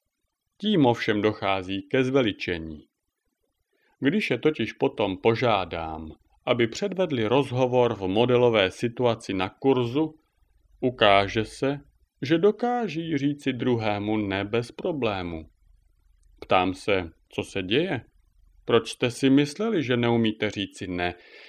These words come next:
když tady vidíme, že říci neumíte? Tady je to jiné, odpovídají. Jiné? Jak jiné?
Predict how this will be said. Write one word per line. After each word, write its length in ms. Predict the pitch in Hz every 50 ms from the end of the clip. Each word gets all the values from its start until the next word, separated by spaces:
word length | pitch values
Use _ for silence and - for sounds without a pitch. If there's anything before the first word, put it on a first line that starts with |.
| - - - - _ _ -
když 280 | 113 101 98 90 -
tady 260 | - - 95 92 85
vidíme, 580 | 82 85 87 85 87 90 92 98 101 107 117 120
že 200 | 117 107 95 92
říci 400 | 87 - 95 92 - - - 95
neumíte? 760 | 95 98 101 - - 135 143 160 165 165 160 - - - 80 - _ _ _ _ _ _ _ _ _ _ _ _ _ _ _ _ _ _ _ _ _ _ _ _ _ _ _ _ _ _ _ _ -
Tady 240 | - 92 92 104 113
je 120 | 120 123
to 160 | 123 - 160
jiné, 720 | 156 143 139 151 190 208 180 123 101 90 87 85 80 78 - _ _ _ _ _ _ _ -
odpovídají. 1000 | - 113 - - - - 104 92 95 92 87 82 87 80 80 78 73 73 71 - _ _ _ _ _ _ _ _ _ _ _ _ _ _ _ _ _ _ _ -
Jiné? 720 | - 92 90 90 90 87 85 87 85 85 85 87 80 80 _ _ _ _ _ _ _ _ -
Jak 380 | - 98 120 160 175 - - -
jiné? 640 | 92 87 87 87 90 87 85 87 87 87 82 82 -